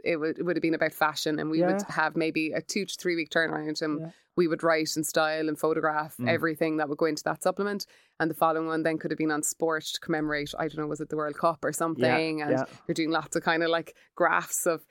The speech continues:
Speaker 1: leagues and
Speaker 2: Cool.
Speaker 1: things like that. So I loved designing those. And then there was, I think, commemorating something for about R T E, twenty years of something. And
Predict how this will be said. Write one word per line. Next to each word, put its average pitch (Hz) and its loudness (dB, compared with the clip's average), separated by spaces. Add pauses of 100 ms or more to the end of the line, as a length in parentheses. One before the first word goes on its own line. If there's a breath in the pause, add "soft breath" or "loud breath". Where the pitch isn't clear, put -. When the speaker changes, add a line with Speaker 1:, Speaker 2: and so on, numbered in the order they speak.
(120)
Speaker 1:
leagues 185 -4
and 170 2
Speaker 2:
Cool. 170 2
Speaker 1:
things 165 2
like 160 2
that. 170 2
So 175 2
I 160 2
loved 160 0
designing 165 0
those. 180 -4
And 156 -2 (380 soft breath)
then 147 -6
there 151 -2
was, 151 -10 (100)
I - -14
think, 151 -4
commemorating 160 -2
something 156 -2
for 160 -4
about 165 0
R 160 0
T 170 -6
E, 160 -10
twenty 160 -4
years 160 -8
of 160 -12
something. 165 -4
And 165 -4